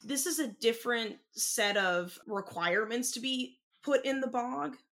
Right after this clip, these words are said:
Not all the monsters that are scattered throughout Prythian get sent to the prison. There's a difference between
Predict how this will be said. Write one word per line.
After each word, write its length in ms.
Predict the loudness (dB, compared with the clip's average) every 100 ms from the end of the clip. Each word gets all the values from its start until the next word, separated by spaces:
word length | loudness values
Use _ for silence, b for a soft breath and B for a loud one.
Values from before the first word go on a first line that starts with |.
| _
Not 380 | 4 6 6 4
all 160 | 4 2
the 160 | 2 0
monsters 680 | 0 0 -2 -2 -2 0
that 100 | -2
are 100 | -2
scattered 580 | -2 0 2 4 2 -2
throughout 760 | -4 -4 0 0 2 0 -4 -8 -10 -12 -6
Prythian 640 | -6 -4 -2 -2 -2 -6 -6 0
get 200 | 2 2
sent 340 | 0 0 -2
to 120 | -6 -6
the 80 |
prison. 720 | -4 2 2 2 -2 -6 -14 -16 B B B 2
There's 260 | 4 4
a 80 | 2
difference 600 | 2 0 0 -2 -2 -2
between 840 | -4 -4 -4 -2 0 0 0 -4